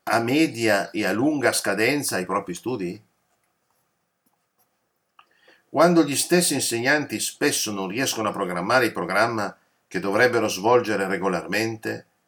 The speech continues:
e per cui sono pagati, quando i politici coadiuvati da economisti con tanto di cattedra universitaria non hanno saputo né prevedere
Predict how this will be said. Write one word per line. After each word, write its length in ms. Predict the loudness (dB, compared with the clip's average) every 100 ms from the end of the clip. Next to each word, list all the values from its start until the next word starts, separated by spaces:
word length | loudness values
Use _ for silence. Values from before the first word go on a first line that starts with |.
| _ _
e 120 | -6
per 220 | 0 0
cui 200 | 2 0
sono 220 | 0 -2 -4
pagati, 560 | 0 2 0 -2 -12 _ _ _ _ _ _ _ _ _
quando 220 | -2 0
i 60 | 2
politici 560 | 4 4 2 -4 -6 -2
coadiuvati 840 | 0 0 2 4 2 0 -4 -2
da 120 | -2
economisti 720 | -2 -2 -2 -2 -2 -4 -8
con 260 | -8 -8 -4
tanto 340 | -2 -2 -4
di 120 | -10 0
cattedra 420 | 2 2 -4 -6
universitaria 880 | -4 -4 -6 -4 0 0 0 -4 -6 _ _ -4
non 200 | 0 2
hanno 180 | 0
saputo 480 | 0 -2 -4 -4 -2
né 120 | -2
prevedere 760 | -2 -2 0 0 0 0 -2